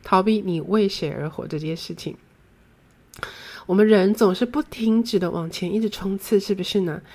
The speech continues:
因为这个虎社会让我们觉得你恐惧一旦停下来，你可能呢就不够有用、不够好、不够优秀等等等。你有没有这样子的感觉呢？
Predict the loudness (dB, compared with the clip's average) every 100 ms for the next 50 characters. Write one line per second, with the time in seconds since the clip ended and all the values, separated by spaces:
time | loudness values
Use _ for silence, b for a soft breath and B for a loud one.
0 | B B 2 6 4 4 B B -2 2
1 | 4 4 0 2 2 4 4 2 0 -2
2 | -4 -4 -4 -4 -8 B B 0 0 0
3 | -6 -2 -2 0 -2 -2 -2 -2 -2 -4
4 | -4 -4 -4 -4 -4 -4 -6 -4 -6 -4
5 | -4 -4 -4 -4 -2 -2 -2 0 0 0
6 | -2 -2 -4 -4 -10 -4 0 2 0 -2
7 | -8 -10 -12 B -10 0 2 4 2 0
8 | -2 -2 -4 -6 -4 -6 -4 -8 -8 B
9 | B 0 0 0 -2 -2 -2 -6 -10 -10
10 | -12 -12 -10 -10